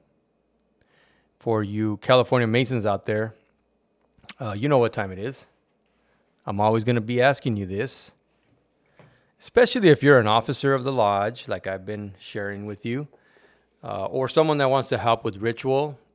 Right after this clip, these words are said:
Have you been studying your ciphers? Have you been digging in there, spending about ten minutes, fifteen minutes, depending on how much work you have to do on that particular degree?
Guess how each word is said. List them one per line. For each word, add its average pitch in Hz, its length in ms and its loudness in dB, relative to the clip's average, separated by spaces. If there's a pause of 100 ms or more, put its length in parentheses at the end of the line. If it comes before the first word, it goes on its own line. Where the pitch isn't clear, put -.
(420)
Have 127 220 2
you 139 100 -4
been 143 180 2
studying 165 380 2
your 107 120 -4
ciphers? 95 500 -10 (420)
Have 110 140 -12
you 117 80 -6
been 127 160 -2
digging 131 280 0
in 117 160 -2
there, 117 320 -2 (1080)
spending 110 320 -6
about 98 300 -4
ten 107 240 -8
minutes, 98 360 -10
fifteen 101 440 -10
minutes, 92 300 -14
depending 165 340 0
on 110 220 0
how 110 140 0
much 104 320 -4
work 110 360 -4
you 107 160 -8
have 104 200 -2
to 98 80 -16
do 101 160 -6
on 95 120 -6
that 95 160 -8
particular 95 480 -12
degree? 95 480 -10